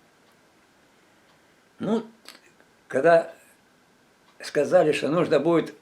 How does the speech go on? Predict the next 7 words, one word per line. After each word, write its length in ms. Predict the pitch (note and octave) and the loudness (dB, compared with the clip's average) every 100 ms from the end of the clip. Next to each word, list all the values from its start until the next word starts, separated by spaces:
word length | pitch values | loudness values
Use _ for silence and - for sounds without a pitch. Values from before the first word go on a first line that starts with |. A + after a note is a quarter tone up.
| - | -14
выгру-, 480 | A2+ C#3+ D3+ C#3 B2+ | -2 0 0 0 -2
это 280 | B2 A#2 | -6 -8
самое, 340 | B2+ C#3 C3 A#2 | -6 -4 -4 -6
оттуда 480 | - - F3 C#3+ C3 | -6 -4 0 2 2
выносить 540 | D3 C#3+ C3+ D3+ - | 2 0 -2 -4 -4
эти 220 | A#2+ - | -8 -10
трупы, 600 | - D3+ A3+ A#3+ F3 E3+ | -10 -4 -2 -2 -6 -8